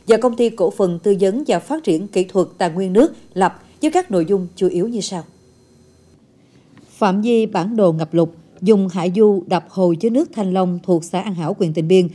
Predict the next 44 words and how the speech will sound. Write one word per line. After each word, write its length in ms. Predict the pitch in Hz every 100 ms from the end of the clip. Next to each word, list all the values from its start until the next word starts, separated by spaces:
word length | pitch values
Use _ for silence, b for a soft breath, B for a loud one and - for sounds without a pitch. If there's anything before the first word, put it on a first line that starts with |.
| B B
xuất 180 | 339 339
phát 240 | 320 370
từ 120 | 196
công 200 | 175 214
trình 260 | 185 180 160
đầu 140 | 175
mối 280 | 156 170 269 311
chạy 100 | 180
dọc 200 | 165 -
theo 200 | 196 175
suối 180 | 262
Thanh 160 | 302 185
Long 200 | 185 170 B B B
và 240 | 202 190
đổ 260 | 180 160 220
vào 140 | 233
kênh 340 | 160 202 190 175
K 60 | 196 180
mười 120 | 160
lăm 200 | 190 185 160 B B
thuộc 160 | 226 226
địa 120 | 202
phận 320 | 196 170 160 185
ấp 120 | 285 -
Tân 140 | 220
Lợi, 200 | 185 151
xã 160 | 156 208
An 140 | 214
Hảo, 200 | 180 147 147
huyện 140 | 160
Tịnh 140 | 160
Biên. 200 | 160 196 175 B B B
Tổng 200 | 202 285
chiều 120 | 233
dài 200 | 190 170
suối 360 | - 220 311 311
vào 120 | 202
khoảng 340 | 160 160 160 214
sáu 280 | 233 240 311
phẩy 160 | 151 165
bốn 240 | 190 208
mươi 80 | 269
bảy 120 | 160
ki-lô-mét. 460 | 156 247 185 208